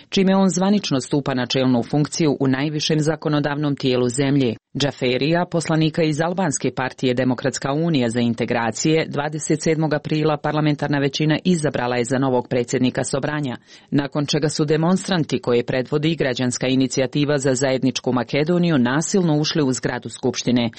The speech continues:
U incidentu je povrijeđeno više od stotinu ljudi, među kojima su se našli parlamentarni zastupnici, pripadnici sigurnosnih snaga i predstavnici medija.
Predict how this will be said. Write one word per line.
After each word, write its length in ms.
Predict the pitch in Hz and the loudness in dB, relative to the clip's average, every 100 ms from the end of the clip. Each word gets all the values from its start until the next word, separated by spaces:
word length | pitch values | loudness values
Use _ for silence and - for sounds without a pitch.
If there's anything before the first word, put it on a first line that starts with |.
| - | -4
U 100 | 170 | 0
incidentu 560 | 170 151 175 160 156 160 | 2 2 2 2 0 2
je 140 | 156 | 0
povrijeđeno 540 | 151 151 156 151 160 151 | 0 0 0 0 0 0
više 280 | 165 - | 0 0
od 120 | 160 156 | 0 0
stotinu 440 | - 131 147 123 | -2 -2 0 0
ljudi, 380 | 110 135 156 175 | 2 2 2 2
među 280 | 180 160 170 | 2 2 0
kojima 360 | 170 165 170 | 0 2 0
su 140 | 160 165 | -2 -4
se 180 | - | 0
našli 360 | 165 165 - 160 | 0 0 0 -2
parlamentarni 680 | 127 123 143 143 156 160 156 | -2 0 2 2 0 0 0
zastupnici, 800 | 160 160 - 165 156 151 160 139 | 0 -2 -4 -2 0 0 0 0
pripadnici 500 | - 170 170 147 - | 0 0 2 2 0
sigurnosnih 640 | 135 127 131 127 120 120 113 | -2 0 2 0 0 -2 0
snaga 480 | 139 151 165 160 156 | 2 2 2 0 -2
i 120 | 190 185 | -2 0
predstavnici 720 | 131 113 - 123 123 - 123 | 0 -2 -4 -2 -2 0 2
medija. 540 | 123 113 117 117 117 | 2 2 2 2 0